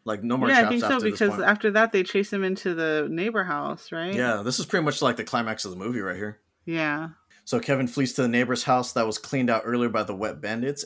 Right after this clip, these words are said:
Speaker 1: and, um, they actually outsmart Kevin this time. So Kevin is just like, "Come on, guys, you know, come chase me," or whatever. And so Harry, fin-, you know, being the brains of the, the two, he was just like, "You know what? He wants us to follow him. Let's, let's go someplace else."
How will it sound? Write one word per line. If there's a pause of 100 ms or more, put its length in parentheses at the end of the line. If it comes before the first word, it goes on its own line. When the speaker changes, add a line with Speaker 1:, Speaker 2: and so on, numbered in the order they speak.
Speaker 1:
and, (580)
um,
they
actually
outsmart
Kevin
this
time.
So
Kevin
is
just
like,
"Come
on,
guys,
you
know,
come
chase
me,"
or
whatever.
And
so
Harry,
fin-,
you
know,
being
the
brains
of
the,
the
two,
he
was
just
like,
"You
know
what?
He
wants
us
to
follow
him. (300)
Let's,
let's
go
someplace
else."